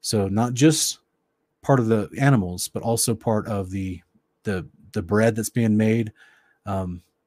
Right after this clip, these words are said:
so I just, I hope, you know, and the, the basket of the unleavened bread, hopefully that's, that's understandable, right? It's verse twenty-six. "You shall take the breast of the ram of Aaron's consecration and wave it for a wave offering before the Lord,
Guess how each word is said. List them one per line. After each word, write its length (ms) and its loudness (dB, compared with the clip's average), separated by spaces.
so 160 0
I 60 4
just, 240 -2
I 100 -4
hope, 280 0
you 120 -6
know, 180 -4
and 180 -6
the, 80 -4
the 140 -10
basket 380 -2
of 40 -4
the 80 -2
unleavened 320 -2
bread, 220 0
hopefully 320 4
that's, 500 0
that's 200 -6
understandable, 460 -2
right? 280 -2
It's 120 -6
verse 200 4
twenty-six. 500 4
"You 60 -2
shall 100 -4
take 220 4
the 60 -2
breast 340 2
of 40 -4
the 60 6
ram 200 6
of 100 2
Aaron's 260 2
consecration 640 -2
and 100 -2
wave 220 2
it 100 0
for 140 -6
a 40 0
wave 240 2
offering 300 0
before 240 -6
the 80 -2
Lord, 340 -2